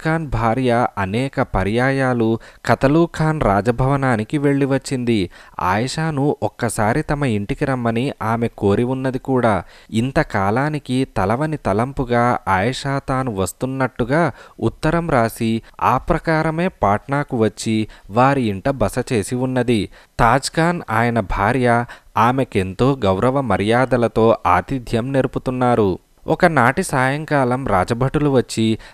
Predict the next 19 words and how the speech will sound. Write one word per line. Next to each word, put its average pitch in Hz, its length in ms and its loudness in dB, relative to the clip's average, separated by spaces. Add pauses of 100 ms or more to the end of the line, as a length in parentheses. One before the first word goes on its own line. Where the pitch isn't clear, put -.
(120)
తన - 180 0 (100)
ఇంటిని 110 360 -2
ముట్టడించేసరికి 143 1300 -2 (280)
తాజ్ 110 380 0
ఖాన్ 151 280 -4 (120)
ఆశ్చర్యపడి 113 960 0 (260)
ముట్టడికి 135 800 0
కారణమడిగాడు. 117 1040 0 (260)
కానీ 131 380 -2
సైనికులు 123 760 2
కారణం 104 540 0
చెప్పలేదు. 123 640 2 (320)
మర్నాడు 131 560 0
తెల్లవారుతూనే 127 1040 0
తాజ్ 101 480 -2
ఖాన్ 139 240 -2
మానసింహుడి 113 760 -2
వద్దకు 101 420 -2
వెళ్ళాడు. 123 600 2